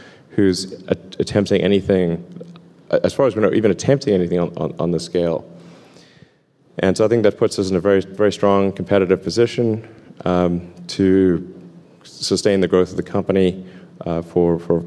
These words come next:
several years to come. And, and then, uh, uh, over time, there will be, uh, several gigafactories. I think eventually, you know, ten,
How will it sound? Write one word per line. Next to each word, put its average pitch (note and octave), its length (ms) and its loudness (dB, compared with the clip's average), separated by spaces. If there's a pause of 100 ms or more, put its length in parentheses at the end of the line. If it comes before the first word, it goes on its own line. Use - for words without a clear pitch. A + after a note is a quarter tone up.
several F#2 240 2
years F2+ 160 2
to - 80 -12
come. G2 340 -2 (520)
And, F#2+ 500 -2
and F#2+ 140 0
then, G#2 200 0
uh, - 60 -2 (180)
uh, - 300 0
over G#2 120 2
time, G#2 220 0
there G2+ 80 2
will G2 100 4
be, F#2 520 0 (440)
uh, F2+ 140 0
several A#2 320 0
gigafactories. E2+ 680 -2
I F2+ 100 2
think F#2 200 -2 (580)
eventually, G#2 760 0 (920)
you F#2 80 -8
know, F2+ 100 -4 (1500)
ten, G#2 640 -2